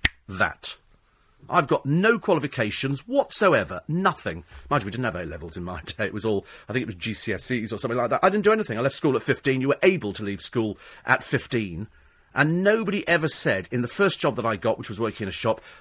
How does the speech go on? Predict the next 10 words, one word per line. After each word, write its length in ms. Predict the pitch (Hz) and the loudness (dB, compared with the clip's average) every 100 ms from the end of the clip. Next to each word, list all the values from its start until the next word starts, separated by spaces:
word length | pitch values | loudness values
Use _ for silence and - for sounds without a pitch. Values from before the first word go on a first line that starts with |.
| - | 0
"What 180 | 135 - | 2 2
qualifications 640 | 139 127 - 113 - 85 | -2 -2 -2 -4 -4 -8
have 80 | 82 | -10
you 60 | |
got?" 240 | 80 85 - _ _ _ _ - | -10 -10 -12 _ _ _ _ -4
When 100 | 127 | 0
I 40 | |
came 200 | - 202 | 4 4
into 160 | 185 151 | 4 2
radio, 540 | 139 143 135 143 139 | 2 2 2 2 2